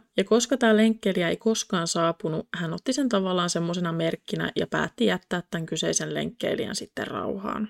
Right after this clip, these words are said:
Siis todella, todella erikoisia juttuja tällä Jeffrillä on kyllä,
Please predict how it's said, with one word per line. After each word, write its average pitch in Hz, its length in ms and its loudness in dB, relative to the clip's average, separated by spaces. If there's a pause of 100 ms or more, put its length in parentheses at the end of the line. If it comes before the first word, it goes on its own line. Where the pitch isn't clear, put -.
(140)
Siis 196 640 2
todella, 247 340 6
todella 202 360 4
erikoisia 185 520 2
juttuja 175 460 0
tällä 147 260 -2 (100)
Jeffrillä 170 440 0
on 143 220 -4
kyllä, 196 500 4